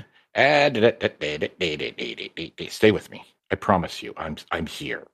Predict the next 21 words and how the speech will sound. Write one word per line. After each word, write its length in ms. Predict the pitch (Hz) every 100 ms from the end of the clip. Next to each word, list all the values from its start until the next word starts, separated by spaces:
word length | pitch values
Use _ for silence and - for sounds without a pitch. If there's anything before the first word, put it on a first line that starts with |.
| -
I'm 140 | 80
looking 460 | 80 87 92 98 82
right 300 | 82 87 87
at 220 | 87 87
the 80 | -
comic 360 | - 82 82 -
book 140 | 82
and 80 | 78
my 140 | 78
brain 260 | 76 82 80
is 160 | 82
not 160 | - 73
working. 320 | 80 - 120
Sage, 480 | - - 185 175 - -
thank 260 | 120 110
you. 160 | - -
<laughs> 1600 | - - - - - _ _ _ _ _ _ _ _ _ _ -
Sage 720 | - 180 156 110 120 - - -
has 340 | - 151 170
blue 300 | - 202 240
hair. 360 | 139 101 69